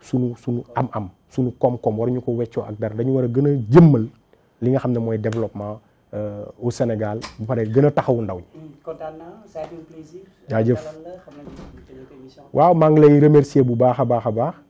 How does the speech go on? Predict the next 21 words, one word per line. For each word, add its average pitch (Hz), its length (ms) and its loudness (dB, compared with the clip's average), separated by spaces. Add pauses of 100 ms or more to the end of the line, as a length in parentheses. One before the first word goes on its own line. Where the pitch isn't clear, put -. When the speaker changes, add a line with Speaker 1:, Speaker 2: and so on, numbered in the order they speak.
Speaker 1:
euh, 107 600 -8
di 104 220 -8
remercier 117 440 -6
plateforme 110 480 -6
bi 104 120 -8
ngeen 110 160 -6
nekk 101 200 -10
nii, 110 220 -10 (140)
di 113 80 -6
leen 113 180 -6
gën 131 200 -2
a 127 60 -8
encourager, 113 540 -6 (540)
euh, 104 260 -14
Dakar 110 340 -6
Net, 117 160 -10
di 113 80 -6
leen 113 140 -6
gën 113 100 -6
a 123 120 -12
encourager, 110 560 -8